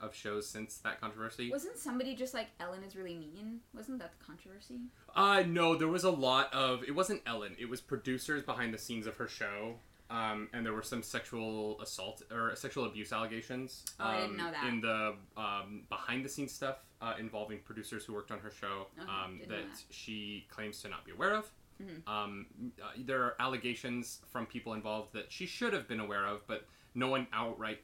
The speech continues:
Speaker 1: came and said, "No, Ellen knew this date." You know, it, so it, the controversies around her show are a little bit tough, 'cause
Speaker 2: Yeah.
Speaker 1: it doesn't really seem like it was her.
Speaker 2: Mm-hmm.
Speaker 1: Um, but at the same time, you know, th-, she has come out and said, like, it's really hard when you put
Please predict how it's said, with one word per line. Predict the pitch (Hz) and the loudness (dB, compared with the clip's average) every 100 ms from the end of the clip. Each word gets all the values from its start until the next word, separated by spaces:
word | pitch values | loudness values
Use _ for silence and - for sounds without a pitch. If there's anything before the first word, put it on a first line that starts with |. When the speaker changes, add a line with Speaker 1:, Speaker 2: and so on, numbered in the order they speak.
| - | -8
Speaker 1:
came | 113 107 | -4 -4
and | 104 | -4
said, | 113 107 | -4 -2
"No, | 104 | -2
Ellen | 110 107 104 | -2 -2 -4
knew | 104 | -4
this | 151 - | -4 -2
date." | 127 117 110 | 0 0 -2
You | - 117 | -6 -4
know, | 110 | -4
it, | 110 131 | -4 -2
so | 156 | -2
it, | 139 143 - - - - | -2 -4 -8 -20 -18 -8
the | 165 | 2
controversies | 196 190 196 190 143 | 4 4 2 0 0
around | 120 117 | 0 0
her | 120 | -4
show | 120 117 | -2 2
are | 113 - - - - | 2 0 -20 -18 -4
a | 139 | -4
little | 127 143 180 | -2 0 2
bit | 160 170 - - - - | 2 2 -2 -12 -14 -10
tough, | - 196 - - - - - - | 0 0 0 -14 -20 -20 -10 0
'cause | 135 | 0
Speaker 2:
Yeah. | 123 | 0
Speaker 1:
it | 123 | 4
doesn't | 143 156 131 | 4 4 0
really | 123 139 139 | 0 0 0
seem | - - 123 131 | -4 -2 -2 0
like | 120 113 | -2 -6
it | |
was | - - - | -10 -12 0
her. | 165 294 302 - - - - - | 4 4 2 -12 -20 -20 -20 -8
Speaker 2:
Mm-hmm. | 107 | 0
Speaker 1:
Um, | 123 117 113 110 104 - _ _ _ - - - 120 | 4 4 2 0 -4 -10 _ _ _ -20 -20 -20 0
but | 156 190 | 4 4
at | |
the | 185 | 2
same | 196 175 | -4 2
time, | 151 160 | 4 4
you | 151 | 4
know, | 135 | 0
th-, | - 82 82 | -2 -14 -14
she | - 160 | -4 -2
has | 175 | -2
come | - 143 | 0 0
out | 156 | 0
and | 120 | 0
said, | 135 120 | -2 0
like, | 107 | -4
it's | 123 - | -6 -6
really | 120 156 | -2 -2
hard | - 120 120 113 | 0 2 4 2
when | 107 | 0
you | 110 | -4
put | - 120 | -4 -6